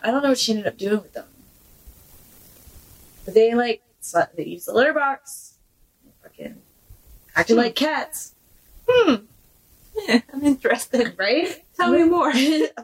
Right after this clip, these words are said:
Speaker 1: like, "Hmm, let me get one of these things." You know, I got, I got a, I got an opening at the house now. <laughs>
Speaker 2: So let me ask you this. If you go to Miami with me,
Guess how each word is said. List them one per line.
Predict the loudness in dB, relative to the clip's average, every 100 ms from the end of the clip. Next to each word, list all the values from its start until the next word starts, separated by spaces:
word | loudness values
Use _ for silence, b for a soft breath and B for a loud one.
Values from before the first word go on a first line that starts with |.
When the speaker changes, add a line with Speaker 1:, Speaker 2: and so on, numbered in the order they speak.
| -4
Speaker 1:
like, | -4 -4 -10
"Hmm, | -10
let | -10 -10 _ _
me | -14 -4
get | -2 0
one |
of | 0
these | -2 -8 -10
things." | -18 _ _ _ _ _ _ _ _
You | 0
know, | 2 0 -4
I | -4
got, | -4 -6 _ _ _
I | -2
got | -2
a, | -2 -4
I |
got | -4 -4
an | -2
opening | -2 2 0 -2
at |
the | -6
house | -6 -6 -4
now. | 0 0 -2 -4
<laughs> | _ _ _ 2
Speaker 2:
So | 6 6 4 _ -2 -2
let | 0
me | -4
ask | -4 -8 -8
you |
this. | -6 -6 -10 _ _
If | -8
you | -2
go | -2
to | -2
Miami | -4 -6 -6 -8 -10
with | -18 _
me, | _